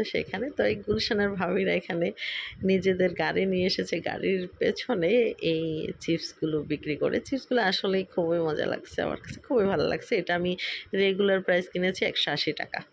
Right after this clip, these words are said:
এত দাম দিয়ে কেনার রুচি হয়নি, চিন্তা করলাম এত দাম দিয়ে কিনা লাভ কি, রেগুলারটা খেয়ে দেখি কেমন হয়, তাই এটাই কিনেছি। তারপর এই যে হচ্ছে চা, আপনার হচ্ছে রংপুর গলির, মানে এই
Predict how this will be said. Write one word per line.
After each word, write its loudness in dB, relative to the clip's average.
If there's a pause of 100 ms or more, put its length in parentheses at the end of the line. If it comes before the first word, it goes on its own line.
(1700)
এত 2
দাম 4 (100)
দিয়ে 6
কেনার 2 (120)
রুচি -2
হয়নি, 2
চিন্তা -2
করলাম 2
এত 2
দাম 2
দিয়ে 2
কিনা 0
লাভ -2
কি, -6
রেগুলারটা 0
খেয়ে 0
দেখি -4
কেমন 0
হয়, 0 (120)
তাই 2 (180)
এটাই -2
কিনেছি। -4 (520)
তারপর 2 (280)
এই 6 (300)
যে 6
হচ্ছে 0 (220)
চা, 0 (340)
আপনার 0
হচ্ছে 0 (100)
রংপুর 0
গলির, 2
মানে 0 (420)
এই 2